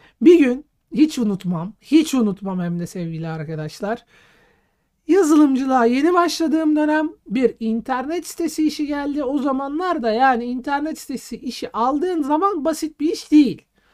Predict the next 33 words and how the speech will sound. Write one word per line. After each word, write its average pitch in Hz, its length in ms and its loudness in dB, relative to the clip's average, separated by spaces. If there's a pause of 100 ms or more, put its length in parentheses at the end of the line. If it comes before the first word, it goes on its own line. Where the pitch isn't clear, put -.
Hakikaten 349 580 -4
uğraşıyorsun. 302 720 -2 (1040)
Ya 359 280 2 (200)
işi 339 280 2
açtım. 294 460 -2 (340)
Dediler 349 400 2
ki 220 120 -6
bana 180 300 -6 (380)
bu 359 160 6
siteye 302 680 2
yeni 277 380 -2
işte 233 380 -4
atıyorum 269 480 -2
birkaç 277 380 -6
fonksiyon 262 500 0
ek-, 202 180 -4 (220)
eklenecek. 156 720 -10 (960)
Fonksiyonları 254 560 -2
hatırlamadığım 220 720 -2
için 311 180 -8
atıyorum 208 440 -4
fonksiyonları 185 640 -8
şu - 160 -8
an. 294 160 0
Mesela 262 420 -4
işte 240 220 -8
ödeme 247 260 0
modülü 185 320 -6
gibi 226 240 -6
vesaire. 175 500 -6
Şimdi 220 220 -12
net 254 160 -8
hatırlamıyorum. 175 600 -8